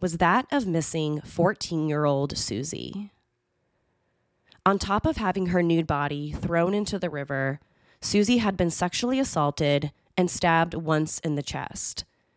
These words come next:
The stab wound was so deep that it penetrated her heart.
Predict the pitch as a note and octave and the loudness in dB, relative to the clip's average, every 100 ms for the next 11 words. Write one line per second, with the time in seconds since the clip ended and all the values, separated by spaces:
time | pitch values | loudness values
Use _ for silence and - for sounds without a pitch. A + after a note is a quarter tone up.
0 | _ _ _ - F#3+ F#3 F3+ F3+ F3 E3+ | _ _ _ 0 2 4 4 2 0 0
1 | E3 D#3+ E3+ F3 - F3+ A3 G#3 D#3+ D3 | 0 0 0 2 4 4 4 0 -4 -6
2 | - - D#3+ D#3+ D#3+ - E3+ F3 - F3+ | -8 -8 -2 0 2 0 0 -2 -2 -4
3 | F3 D#3+ E3+ D3 - C#3 - - - | -4 -4 -4 -4 -2 -4 -6 -8 -8